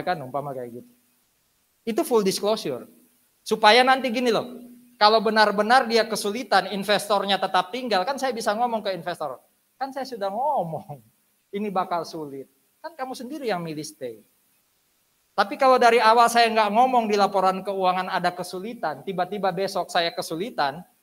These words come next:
kan investornya yang bisa ngomong, "Kamu kok nggak ngomong sih? Kalau ada risiko kamu bakal bangkrut."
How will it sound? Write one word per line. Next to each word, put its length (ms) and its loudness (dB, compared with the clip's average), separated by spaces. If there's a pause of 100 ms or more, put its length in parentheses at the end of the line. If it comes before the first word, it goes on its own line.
(160)
kan 160 0
investornya 600 -2
yang 80 -4
bisa 200 -2
ngomong, 320 -6 (160)
"Kamu 240 -8
kok 120 0
nggak 160 -4
ngomong 280 0
sih? 120 -10 (440)
Kalau 240 0
ada 80 0
risiko 400 -4
kamu 240 -2
bakal 240 0
bangkrut." 400 -4